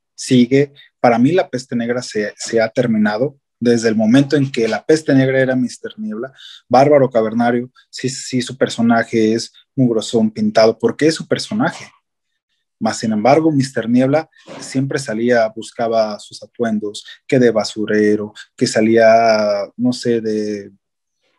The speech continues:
de, en su tiempo como los de estos gasolineros, no recuerdo el nombre, cómo se llama,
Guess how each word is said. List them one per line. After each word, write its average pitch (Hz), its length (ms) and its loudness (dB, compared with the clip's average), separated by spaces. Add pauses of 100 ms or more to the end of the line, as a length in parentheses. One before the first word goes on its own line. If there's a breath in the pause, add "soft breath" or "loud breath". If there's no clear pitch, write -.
(240)
de, 107 760 -2 (520)
en 123 100 4
su 127 120 -6
tiempo 131 260 2
como 127 180 6
los 113 300 4
de 117 60 -4
estos 113 380 0
gasolineros, 117 540 0
no 123 100 4
recuerdo 123 380 0
el 110 80 -2
nombre, 107 380 -4
cómo 113 180 -8
se - 160 -12
llama, 101 300 -10